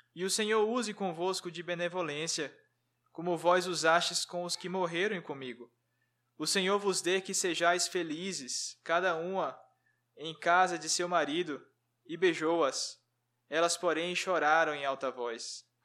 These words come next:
E lhe disseram: "Não, iremos contigo ao teu povo." Porém, Noemi disse: "Voltai, minhas filhas, por que irias comigo?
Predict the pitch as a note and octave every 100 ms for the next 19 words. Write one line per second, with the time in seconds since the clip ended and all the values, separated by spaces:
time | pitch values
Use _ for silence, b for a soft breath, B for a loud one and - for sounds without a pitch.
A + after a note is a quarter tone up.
0 | B B B - D#3 E3+ F#3 - E3 E3
1 | D3 - _ _ D3+ E3 G3+ A3+ - -
2 | _ _ _ E3 F#3+ B3 C4+ C4+ B3 -
3 | A3+ D4 B3+ F#3 F#3 E3+ D#3+ G3 G3 D#3+
4 | - _ _ _ _ _ _ - F3 F#3
5 | G3 G3 F3+ F#3+ F#3+ F#3 F#3+ G#3+ F#3+ E3
6 | D#3+ D#3 D3 C#3+ - C#3+ C#3 C#3 - -
7 | _ _ _ _ _ A#3 A3+ B3+ B3 A3
8 | A3+ A3+ - A3 F#3 G#3+ A#3 D3+